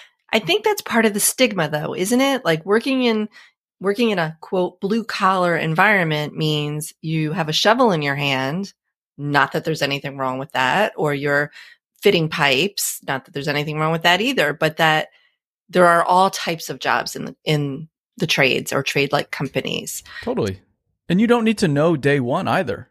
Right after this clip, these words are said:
Speaker 2: Go sh-, start with a shovel in your hand. That's probably the best place you could start in life, is go work. No matter what you're gonna ultimately end up doing, you're not gonna lose in that scenario. You're gonna learn so many valuable life skills.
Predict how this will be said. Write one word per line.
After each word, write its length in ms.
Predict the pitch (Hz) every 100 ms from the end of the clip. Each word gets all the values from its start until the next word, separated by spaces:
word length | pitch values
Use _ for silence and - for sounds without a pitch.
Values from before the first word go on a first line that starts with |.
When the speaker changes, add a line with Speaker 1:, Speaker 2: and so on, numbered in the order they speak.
| _
Speaker 2:
Go 180 | 147 180
sh-, 140 | -
start 320 | - - 160 165
with 100 | 151
a 60 |
shovel 340 | 131 165 180 123
in 60 |
your 100 | 104
hand. 340 | 104 104 101 95 _ _ _
That's 300 | - 175 - - _ -
probably 500 | 180 185 190 170 185
the 220 | 127 170
best 340 | 147 170 170
place 260 | - 165 156
you 80 | 165
could 140 | 151
start 200 | - 160
in 80 | 147
life, 280 | 113 98 - _
is 220 | - 131 110
go 240 | 139 156
work. 560 | 135 113 139 131 - - _ _ _ _ _ -
No 180 | 135
matter 300 | 160 170 170
what 400 | 143 147 170 170 _
you're 200 | 147 147
gonna 240 | 156 151 - -
ultimately 540 | 160 156 165 151 147
end 180 | 151 156
up 140 | 127
doing, 360 | 139 170 117 104 _ _ _ _
you're 160 | - 147
not 380 | 139 139 156 -
gonna 180 | 175
lose 420 | 139 117 151 143 117
in 60 |
that 180 | 104 101
scenario. 540 | - 101 95 - - - _ _ -
You're 120 | 135
gonna 180 | 160 143
learn 280 | 143 143
so 500 | 127 - - - 165
many 220 | 175 175 165
valuable 460 | 147 147 151 143
life 220 | 135 131
skills. 500 | - - 98 95 -